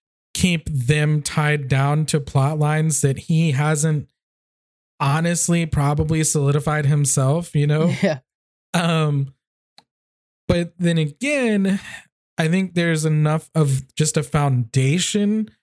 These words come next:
Speaker 1: of lore that if they have the creative license they need,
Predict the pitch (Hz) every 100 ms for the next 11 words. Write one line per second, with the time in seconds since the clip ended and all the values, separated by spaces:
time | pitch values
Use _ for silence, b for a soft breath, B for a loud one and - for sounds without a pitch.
0 | _ _ _ 165 143 135 131 127 135 196
1 | 233 247 247 - _ _ _ _ _ _
2 | _ - 127 147 139 - _ _ _ -
3 | 175 185 - 185 185 175 160 165 - 156
4 | 151 156 143 143 147 147 139 123 135 123
5 | 127 202 277 170 143 147